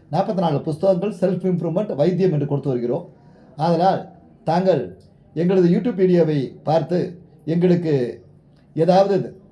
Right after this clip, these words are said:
ஒரு வாய்ப்பு கொடுக்க வேண்டுமென்றால், சூப்பர் தேங்க்ஸ் பட்டனை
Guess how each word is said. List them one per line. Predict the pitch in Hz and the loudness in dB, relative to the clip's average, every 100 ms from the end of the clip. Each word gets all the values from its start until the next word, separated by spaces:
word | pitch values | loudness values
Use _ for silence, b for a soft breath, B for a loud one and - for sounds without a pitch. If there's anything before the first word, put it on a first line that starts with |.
| _ - - | _ -20 -4
ஒரு | 175 175 160 147 127 110 - _ - - - | 2 4 4 0 -2 -8 -16 _ -20 -20 -4
வாய்ப்பு | 165 214 214 | 0 0 2
கொடுக்க | 185 170 | 0 0
வேண்டுமென்றால், | 165 143 131 147 180 | -2 -4 -4 -4 -4
சூப்பர் | - 240 214 | -4 -4 -2
தேங்க்ஸ் | 202 180 - | -2 -2 -4
பட்டனை | 135 147 127 107 | -4 -4 -4 -8